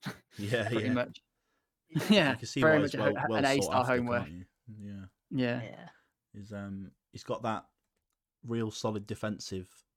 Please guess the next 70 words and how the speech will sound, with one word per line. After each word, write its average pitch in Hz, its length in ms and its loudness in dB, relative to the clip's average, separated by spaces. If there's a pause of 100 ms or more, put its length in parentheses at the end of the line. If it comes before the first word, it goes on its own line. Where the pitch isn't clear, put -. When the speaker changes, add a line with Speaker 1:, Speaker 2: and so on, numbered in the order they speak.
(280)
Speaker 2:
style, 90 640 -4
but 95 120 -8
at - 80 -8
the 90 80 -10
same 101 260 -6
time, 92 320 -10
they 92 80 -12
get - 120 -8
the - 60 -16
ball 98 180 -6
down 90 200 -8
and 90 80 -14
play 87 120 -12
football, - 400 -14 (180)
Speaker 1:
Mm. 139 220 -6
Speaker 2:
which 175 200 -10
Speaker 1:
It's 175 100 2
Speaker 2:
is - 40 -6
Speaker 1:
funny, 311 180 6
you 233 80 8
know, 131 120 4
'cause 131 160 -4
I, 160 120 0
he, 185 140 4
I 190 80 4
couldn't 285 180 2
believe 202 140 4
how 139 100 4
bad 143 280 4
his 127 180 -6
record 175 380 2
was 131 200 0
in 131 100 2
terms 139 240 0
of, 131 80 -4
like, 127 200 0
I - 20 2
mean, 185 120 4
it's 180 100 -2
not 175 180 0
bad, 120 260 4
it's 135 140 -8
Premier 165 260 4
League 127 180 0
football 185 300 4
at 123 40 -2
the 127 40 -4
end 127 140 -2
of 123 60 -6
the 120 60 -8
day, 120 340 -2
Speaker 2:
Mm. 95 220 -6 (420)
Speaker 1:
but 131 80 -4
he's, 143 140 2
like, 139 220 4
he'd 147 140 2
lost, 165 260 4
like, 127 140 0
thirty-six, 147 840 2
won 151 140 6
twenty-three 139 520 0
and 131 80 2
drew 139 180 0
twenty-six 165 520 -2
Speaker 3:
Yeah. 160 40 -8
Speaker 1:
or - 20 -10
something 151 200 0
like 151 140 2
that. 196 240 4
Speaker 2:
Yeah. 104 340 -6